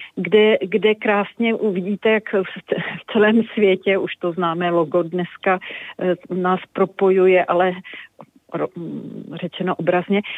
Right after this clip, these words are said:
ale myslím si, že ten proces opravdu, mm, se rozbíhá, že na začátku po takovém tom úvodním váhání, než, <laughs> než jsme jako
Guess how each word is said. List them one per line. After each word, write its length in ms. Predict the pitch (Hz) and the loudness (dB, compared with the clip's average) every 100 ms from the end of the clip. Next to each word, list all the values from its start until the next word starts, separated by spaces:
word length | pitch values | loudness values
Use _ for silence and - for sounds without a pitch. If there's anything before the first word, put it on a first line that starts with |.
| - - | -12 -4
ale 500 | 196 190 190 196 196 | 2 2 4 4 4
myslím 400 | 202 208 - 220 | 4 0 2 0
si, 200 | 208 233 | 2 0
že 140 | 214 226 | 0 0
ten 220 | 226 226 | 2 0
proces 320 | 226 208 214 - | 0 -4 -4 -8
opravdu, 580 | - 208 202 196 220 226 - - - _ - | -6 -2 -2 2 4 4 0 -20 -20 _ -4
mm, 340 | 196 190 190 - - | -2 0 -2 -4 -2
se 100 | 220 | 2
rozbíhá, 920 | 214 202 - 185 202 208 220 220 220 220 | 2 0 -8 -8 0 2 4 4 2 2
že 120 | 233 - - 165 | 0 -2 -10 0
na 140 | 208 | 2
začátku 520 | 208 226 233 220 - 208 | 2 0 0 -2 -2 -2
po 120 | 208 | -2
takovém 460 | 202 208 214 208 | -2 0 2 2
tom 360 | 208 220 202 185 - - 185 160 - | 2 0 0 -2 -8 -10 -10 -8 -4
úvodním 480 | 202 175 202 214 214 | -2 2 2 4 4
váhání, 680 | 202 180 185 190 190 202 202 | 4 2 2 2 2 2 2
než, 160 | 202 - - 202 | 0 -2 -6 0
<laughs> 180 | 226 - | 0 0
než 180 | 185 - | -4 -2
jsme 160 | 185 180 - - - - - | -6 -6 -10 -18 -18 -18 -18
jako 60 | - | -10